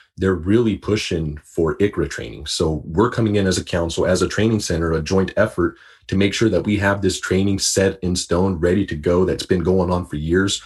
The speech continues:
We go out and, and market it to our contractors to, to really let them know, "Hey, this is available here," because we're not just doing this within our union. This is a goal that we're trying to do nationwide as well as in Canada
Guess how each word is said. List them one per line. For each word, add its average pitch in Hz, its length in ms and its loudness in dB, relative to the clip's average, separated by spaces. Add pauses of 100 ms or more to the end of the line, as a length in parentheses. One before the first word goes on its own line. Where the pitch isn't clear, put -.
(300)
We 87 120 -2
go 95 280 2
out 95 320 2
and, 82 320 -2
and 82 140 -4
market 90 300 -2
it - 140 -2
to 87 160 -4
our 78 100 -2
contractors 101 800 -2
to, 87 240 2
to 90 160 -6
really 110 300 2
let 98 260 0
them 90 160 -2
know, 92 200 0
"Hey, 101 380 0
this 131 180 2
is 127 120 0
available 95 480 2
here," 131 380 -2 (360)
because 90 400 2
we're 113 140 4
not 139 180 -2
just 110 220 0
doing 95 240 0
this 78 160 -2
within 87 260 0
our 80 100 -2
union. 95 520 -2
This 92 280 2
is 113 140 2
a 90 60 4
goal 85 300 2
that - 140 -2
we're 80 80 -2
trying 90 280 0
to 82 80 0
do 87 160 -2
nationwide 85 680 0
as 80 140 -2
well 87 140 4
as 90 100 0
in 82 100 -2
Canada 95 480 0